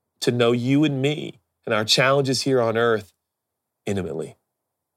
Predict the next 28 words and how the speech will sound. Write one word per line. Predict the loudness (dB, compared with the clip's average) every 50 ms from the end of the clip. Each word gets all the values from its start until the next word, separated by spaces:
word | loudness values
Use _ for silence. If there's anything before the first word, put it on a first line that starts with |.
| _ _ _ _ _
Now, | -4
his | -2 0 0 0 0
light | 2 4 4 4 2 0 -4 -6
blazes | -2 0 2 2 2 2 2 0 -2 -4 -8 -10 -8 -8 -6 -8 -8 -10 _ _ _ _ _ _
for | -6 -2 0 4 4
all | 4 4 2
generations. | 0 -2 -2 -2 -2 -2 -4 -2 -4 -4 -6 -8 -10 -14 -16 -18 -18 _ _ _ _ _ _ _ -20 -2 0
It | 0 2
blazes | 4 4 6 6 6 4 2 -2 -4 -2
to | 0 2 2
remind | 2 2 2 4 4 4 4 2 2 0
you | 0 0
who | 0 0 0 0 0
you | 0 0 2 2
really | 2 2 2 2 2
are. | 2 2 0 -2 -4 -10 _ _ _ _ _ _ _ _ _ _ _
You | 0 2 2 2
are | 2
not | 2 2 0 0 0
what | -2 -2 0 -2 -4
you | -4
do. | -6 -2 0 0 0 0 -2 -8 -14 -16 _ _ _ _ _ _ _ _ _ _ _ _ _ _ _ _
You | 2 4 4
are | 4 4
not | 4 4 2 2 0
what | -2 -2 -2 -2
you've | -2 -2 -4 -4 0
done. | 2 4 4 4 2 0 -6 -12 -20